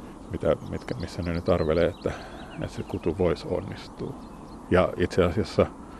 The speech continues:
siinä lammikon valinnassa ne on sua parempia. Elikkä jos sä arvioit, että onko joku lammikko tai ojanpätkä sammakolle hyvä, niin se voi olla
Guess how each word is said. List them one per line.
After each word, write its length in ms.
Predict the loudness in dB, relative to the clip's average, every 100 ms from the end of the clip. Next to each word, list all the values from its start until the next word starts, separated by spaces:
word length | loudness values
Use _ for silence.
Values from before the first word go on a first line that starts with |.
| -16 -4
siinä 320 | 2 4 6
lammikon 460 | 6 4 2 4
valinnassa 640 | 6 6 6 2 -4 -4 -2
ne 180 | 2 2
on 220 | 2 -2 -10
sua 280 | 0 4 4
parempia. 720 | 4 4 4 -2 -8 -6 -6 -4
Elikkä 320 | -6 -6 -4
jos 260 | -4 -6 0
sä 160 | 2 4
arvioit, 680 | 4 4 2 0 -2 -4 -8
että 340 | -8 -2 0
onko 320 | 2 -2 -4
joku 340 | -4 0 0 0 -6 -14 -14 -14 -14 -4 6
lammikko 640 | 6 6 -2 -2 -2 -2 -4 -12 -2
tai 180 | 2 4
ojanpätkä 680 | 6 4 0 -2 -4 -2 0
sammakolle 640 | 2 4 2 -2 0 0 2
hyvä, 280 | 2 4 4
niin 220 | 2 -4 -6 -12 -16 -16 -16 -16 -16
se 300 | -10 -4 2
voi 160 | 4 4
olla 300 | 4 4